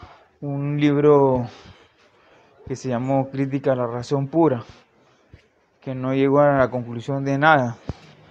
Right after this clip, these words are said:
No pudo determinar que la esencia es lo que precede a la existencia, contrario a lo que creen los existencialistas. Trató de hacerlo, habló de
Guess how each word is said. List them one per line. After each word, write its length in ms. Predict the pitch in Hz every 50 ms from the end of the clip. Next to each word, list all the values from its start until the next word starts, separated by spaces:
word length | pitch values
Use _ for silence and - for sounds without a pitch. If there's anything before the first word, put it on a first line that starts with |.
| - _ _ - - - -
No 120 | 135 131 127
pudo 220 | 123 135 143 147
determinar 680 | 143 135 127 139 131 127 123 127 123 127 135 131 131
que 520 | - - 147 147 143 139 135 127 123 120 - _ _ _ _ - - - -
la 140 | - 123 120
esencia 380 | 110 - 139 139 139 - 147 147
es 60 | 143
lo 200 | 147 147 139 -
que 360 | 139 135 131 123 120 120 117
precede 480 | - 127 120 120 113 - 139 139 139 139
a 40 | 139
la 140 | 135 131 123
existencia, 760 | 117 - 123 113 113 139 139 143 135 - 151 147 139 131 131 123
contrario 400 | - 127 120 117 127 127 139 143 139
a 20 | 139
lo 100 | 135 123
que 120 | 120 113
creen 360 | - 123 123 127 139 143 139
los 320 | 139 139 135 127 123 117 -
existencialistas. 960 | 113 120 - - 123 123 123 113 104 123 123 139 156 165 - - - 113 - _ _ - - - _ _ _ _ _ _ _ _ _ _
Trató 280 | - 127 117 110 - 127
de 60 | 131
hacerlo, 540 | 127 123 - 156 151 156 143 135 120 113 110 - - - - -
habló 300 | 135 127 120 123 123 127
de 440 | 131 135 131 131 131 123 123 120